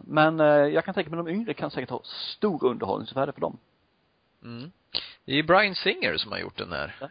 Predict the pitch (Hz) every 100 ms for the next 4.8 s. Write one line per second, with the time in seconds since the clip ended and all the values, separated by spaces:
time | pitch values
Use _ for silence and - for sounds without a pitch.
0 | - 57 55 53 52 50 50 95 - 143
1 | 135 131 117 120 113 107 135 135 _ _
2 | 196 143 - 127 117 - 117 98 98 -
3 | 110 - 98 98 95 92 - - 85 87
4 | - - - - - - 101 117